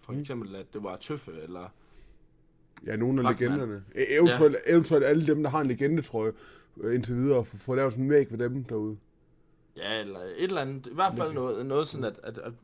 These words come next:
Speaker 1: at vi holder fast i, i det gamle.
Speaker 2: Ja. Jamen,
Speaker 1: Og
Speaker 2: det
Speaker 1: nu,
Speaker 2: bliver...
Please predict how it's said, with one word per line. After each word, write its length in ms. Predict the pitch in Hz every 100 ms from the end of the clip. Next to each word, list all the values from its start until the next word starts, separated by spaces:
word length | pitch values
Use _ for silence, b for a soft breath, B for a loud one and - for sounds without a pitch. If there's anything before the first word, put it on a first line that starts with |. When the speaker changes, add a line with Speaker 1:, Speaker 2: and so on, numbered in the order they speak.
| _
Speaker 1:
at 60 | 110 _ _ 131
vi 100 | 127
holder 220 | 131 127
fast 340 | 127 165 -
i, 180 | 117 -
i 40 | 117
det 140 | 117
gamle. 280 | 123 147 151
Speaker 2:
Ja. 60 | 98 - b b b b - - - _ _ _ _ _ _ _ _ -
Jamen, 180 | 117 117
Speaker 1:
Og 60 | 123
Speaker 2:
det 0 |
Speaker 1:
nu, 60 | 143 120
Speaker 2:
bliver... 120 | 110